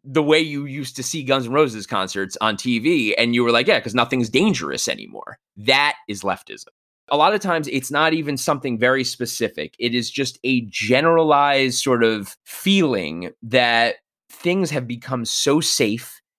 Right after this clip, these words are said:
and so P C, there's nothing dangerous anymore. You can't say anything dangerous. You can't do anything dangerous 'cause somebody is going to be watching you. Someone's gonna take a picture of you. It's gonna come back to haunt you. And therefore, entertainment sort of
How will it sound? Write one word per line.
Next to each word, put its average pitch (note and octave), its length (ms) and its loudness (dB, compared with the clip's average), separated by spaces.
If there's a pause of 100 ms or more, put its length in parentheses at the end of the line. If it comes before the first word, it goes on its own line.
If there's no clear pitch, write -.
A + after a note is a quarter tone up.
and A2 200 -2
so D3 380 2
P D3 280 -2
C, F#2+ 520 -2 (220)
there's C#3 300 0
nothing C3+ 260 0
dangerous D3 540 0
anymore. B1 560 -10
You B2+ 80 -4
can't C3+ 220 -2
say B2+ 260 0
anything E3 400 0
dangerous. D#3 460 0
You B2 80 -6
can't A2+ 260 -2
do A#2+ 180 0
anything C#3+ 380 0
dangerous C#3 460 0
'cause - 140 -8
somebody D3+ 440 2
is A2 140 0
going A2 260 0
to G2+ 60 -6
be G2 100 -4
watching C#3 460 2
you. C#3+ 240 2 (160)
Someone's A2+ 260 2
gonna G2+ 140 0
take G#2+ 160 -6
a - 40 -4
picture - 360 0
of D3 80 4
you. D3 180 4
It's A#2 100 -4
gonna G2 160 0
come C3 220 0
back A2 200 0
to F#2+ 100 0
haunt C3+ 280 2
you. D3 360 4 (200)
And C3 340 0
therefore, B2 600 2 (640)
entertainment D#3 640 0
sort B2+ 200 0
of G2+ 220 -6